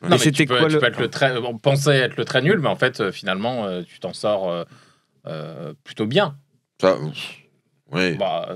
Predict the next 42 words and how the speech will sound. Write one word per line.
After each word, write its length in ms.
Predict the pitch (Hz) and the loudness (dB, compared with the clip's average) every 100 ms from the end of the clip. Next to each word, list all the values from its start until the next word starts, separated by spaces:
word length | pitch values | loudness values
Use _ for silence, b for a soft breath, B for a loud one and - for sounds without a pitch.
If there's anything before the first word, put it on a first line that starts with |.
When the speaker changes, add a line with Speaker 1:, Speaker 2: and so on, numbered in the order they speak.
| 87 | -6
Speaker 1:
bah, 100 | 95 | -2
Speaker 3:
Parce 60 | 95 | 0
Speaker 1:
tu 60 | |
Speaker 3:
que 20 | - | 2
Speaker 1:
t'en 60 | |
Speaker 3:
je 80 | 107 | 2
suis 20 | |
Speaker 1:
es 80 | - | 4
sorti, 60 | 110 | 4
Speaker 3:
sympa, 140 | 156 | 6
Speaker 1:
t'as 60 | 113 | 4
fait, 60 | |
Speaker 3:
hein. 60 | 104 | 4
Speaker 1:
t'as 80 | 101 | 2
fait 80 | 120 | 0
combien 360 | 131 131 135 123 | -2 -2 -2 0
de 580 | 117 110 107 101 101 - _ _ | 0 0 -2 -4 -6 -10 _ _
Speaker 3:
J'ai 140 | - | -14
fait 160 | 80 87 | -8 -4
quarante 300 | 104 101 107 | 2 2 2
passages. 340 | 104 113 104 | -2 -2 -2
Speaker 1:
Bah, 120 | 87 73 | -4 -6
quarante 220 | 87 85 | -10 -10
passages, 260 | 92 113 - | -6 -6 -4
c'est 80 | 78 | -6
énorme. 260 | 139 208 | -2 6
Speaker 3:
Oui, 100 | 123 | 6
mais 100 | 127 | 6
parce 160 | 113 107 | 4 2
que 60 | 113 | 0
j'étais 180 | 95 104 | -2 -2
sympa. 320 | 104 92 87 _ _ _ _ _ _ _ _ _ _ _ _ _ - | -2 -4 -8 _ _ _ _ _ _ _ _ _ _ _ _ _ -12
En 60 | 78 | -2
Speaker 1:
Ouais. 60 | |
Speaker 3:
fait, 240 | 104 90 - | 0 0 -2
<laughs> 180 | - 110 | -2 0
ouais, 80 | |
je 60 | - | 2
crois 220 | - - | 2 2
que 20 | 143 | 4
j'étais 320 | 113 139 - | 2 2 2
sympa. 420 | 101 101 117 | 4 2 2